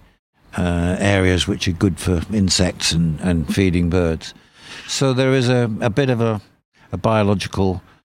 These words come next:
biodiversity crisis, they call it, linked with the climate crisis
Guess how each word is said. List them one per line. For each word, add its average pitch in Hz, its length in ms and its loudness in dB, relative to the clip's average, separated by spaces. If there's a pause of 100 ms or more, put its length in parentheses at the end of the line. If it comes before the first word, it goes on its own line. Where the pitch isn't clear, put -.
(260)
biodiversity 110 1040 0
crisis, 90 520 0
they 92 120 2
call 92 300 2
it, 92 160 -2
linked 104 420 -2
with 87 140 -4
the - 80 -8
climate 127 400 0
crisis 95 540 -2